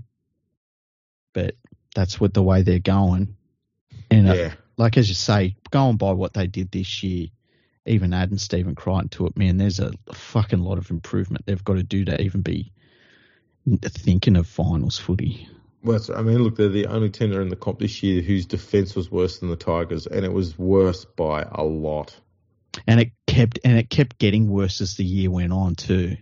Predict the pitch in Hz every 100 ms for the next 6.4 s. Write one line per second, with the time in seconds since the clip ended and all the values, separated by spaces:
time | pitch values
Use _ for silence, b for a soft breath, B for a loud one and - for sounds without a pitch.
0 | _ _ _ _ - 87 76 - 170 214
1 | 240 156 190 180 120 104 - b b _
2 | - 135 143 147 135 110 110 107 101 90
3 | 90 98 104 - 92 90 - 78 78 82
4 | 104 104 95 - 98 - 92 92 90 101
5 | 95 90 - - 104 98 85 - 92 -
6 | 82 85 82 76